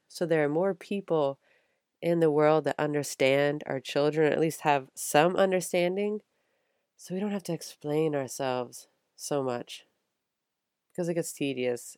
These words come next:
it gets tiresome, it gets frustrating, and I think that sometimes it, it keeps us home. Sometimes it keeps us from doing things because we worry about <sighs> the safety for a child, and,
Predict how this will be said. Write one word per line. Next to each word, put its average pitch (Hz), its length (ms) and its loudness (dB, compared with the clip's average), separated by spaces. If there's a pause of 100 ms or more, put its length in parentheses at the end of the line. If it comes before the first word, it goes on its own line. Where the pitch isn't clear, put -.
it - 60 -20
gets 175 160 -10
tiresome, 139 580 -4
it - 40 -6
gets - 280 -4 (580)
frustrating, 226 600 8
and 226 100 6
I 220 100 6
think 233 360 2
that 220 260 0
sometimes 196 540 -2
it, 185 160 -4 (100)
it 175 180 -6
keeps - 280 -6
us 151 120 -8
home. 123 400 -4 (420)
Sometimes 156 580 -2
it 151 80 -2
keeps - 320 -6
us 175 160 -2
from 160 180 -2
doing 151 360 0
things 135 460 -8
because 139 520 -6 (1500)
we 247 120 2
worry 214 480 10
about 165 500 4 (420)
<sighs> - 460 -20
the 175 120 0
safety 151 840 0 (260)
for 165 180 2
a 147 60 0
child, 143 580 2
and, 143 220 0